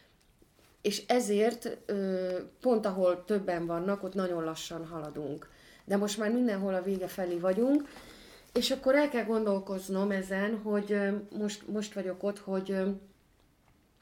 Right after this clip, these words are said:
hogy akarom-e ezt egyébként bármi fola-, formában feldolgozni. Én valószínűleg egy icipicit akarom, de, de azt hiszem csak azokat a mondatokat, amik nekem, ö,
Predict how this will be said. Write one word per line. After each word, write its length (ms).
hogy 200
akarom-e 420
ezt 260
egyébként 380
bármi 260
fola-, 420
formában 600
feldolgozni. 1300
Én 140
valószínűleg 460
egy 60
icipicit 500
akarom, 480
de, 300
de 80
azt 120
hiszem 260
csak 160
azokat 360
a 60
mondatokat, 600
amik 240
nekem, 580
ö, 280